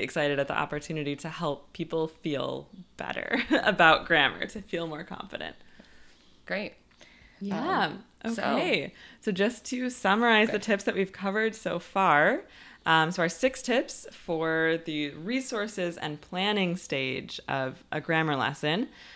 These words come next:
Speaker 1: Tip number one is to use a lesson framework.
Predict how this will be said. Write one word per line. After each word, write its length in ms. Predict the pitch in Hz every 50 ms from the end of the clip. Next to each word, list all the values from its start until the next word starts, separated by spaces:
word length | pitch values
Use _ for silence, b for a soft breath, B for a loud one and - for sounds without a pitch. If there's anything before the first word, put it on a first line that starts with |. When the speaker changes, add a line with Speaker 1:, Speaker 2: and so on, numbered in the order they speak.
| B B B B B
Speaker 1:
Tip 220 | - 220 208 185
number 260 | 202 208 214 226 233 220
one 320 | 196 180 165 165 196 240
is 200 | - - 196 -
to 100 | - 185
use 440 | 160 156 156 170 175 180 185 190 190 -
a 100 | - 165
lesson 460 | 160 147 135 147 - - 147 139 143 156
framework. 760 | - - - 147 131 127 127 135 151 202 285 - - -